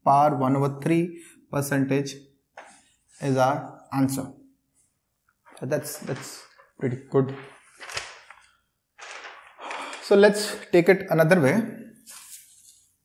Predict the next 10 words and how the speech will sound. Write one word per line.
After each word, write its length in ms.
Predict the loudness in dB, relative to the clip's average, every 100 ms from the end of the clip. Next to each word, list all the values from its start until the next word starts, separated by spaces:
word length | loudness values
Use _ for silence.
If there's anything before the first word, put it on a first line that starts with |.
| _ _ _ _ _ _ _ _ _ _ -20 _ _ _ _
So 100 | -2
we 100 | 2
had 340 | 8 6 6 2
fifty-three 640 | 0 2 0 2 4 4
the 100 | 4
power 560 | 6 8 8 6 -4 -14 -20 -20 _ -20 -20 _ _ -20 -10
one 280 | 2 4 6
over 200 | 4 2
three 420 | 2 0 0 0
percentage, 760 | -2 0 0 0 2 0 -2